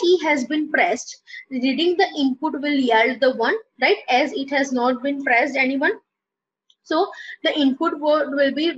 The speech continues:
uh, by default will be equal to one. And for all columns, since they are connected to the high V C C. So as the columns are connected to the V C C port, right?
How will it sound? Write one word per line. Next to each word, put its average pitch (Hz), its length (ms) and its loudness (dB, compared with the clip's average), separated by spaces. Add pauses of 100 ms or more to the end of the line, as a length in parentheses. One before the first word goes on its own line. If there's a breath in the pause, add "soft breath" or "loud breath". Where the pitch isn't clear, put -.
(120)
uh, 247 500 6
by 262 220 4
default 277 320 0
will 254 160 0
be 254 120 -4
equal 220 320 0
to 269 120 -4
one. 214 240 -4 (420 loud breath)
And 349 220 2
for 320 260 4 (120)
all 302 300 4
columns, 277 600 2
since 339 380 2
they 302 160 0
are 330 80 2
connected 240 500 -2
to 262 80 -6
the 233 160 0
high 262 380 0
V 254 160 2
C 226 160 -4
C. 185 200 -6 (280 loud breath)
So 269 180 2
as 311 260 6
the 381 200 2
columns 254 360 4
are 320 120 4
connected 254 520 0
to 277 120 -4
the 294 180 4 (720)
V 277 240 4
C 339 160 6
C 381 260 4
port, 277 240 0 (300 loud breath)
right? 370 200 4